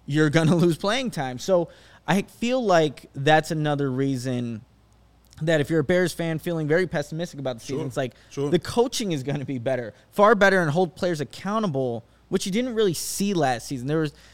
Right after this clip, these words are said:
Speaker 1: like, Mario Edwards had, I don't, I don't even, I can't even tell you how many, um,
Speaker 2: My God.
Speaker 1: personal foul penalties he had, but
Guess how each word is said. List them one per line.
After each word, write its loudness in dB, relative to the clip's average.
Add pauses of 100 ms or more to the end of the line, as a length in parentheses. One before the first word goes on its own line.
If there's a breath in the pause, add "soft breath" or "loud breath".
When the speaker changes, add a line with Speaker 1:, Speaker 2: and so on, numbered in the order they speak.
(120)
Speaker 1:
like, 0
Mario 2
Edwards 0
had, -2
I -2
don't, -4 (100)
I -2
don't 0
even, -2
I -4
can't -2
even -2
tell 4
you 4
how 2
many, -4
um, -8
Speaker 2:
My -12
God. -16
Speaker 1:
personal -2
foul 0
penalties -8
he -10
had, -6
but 0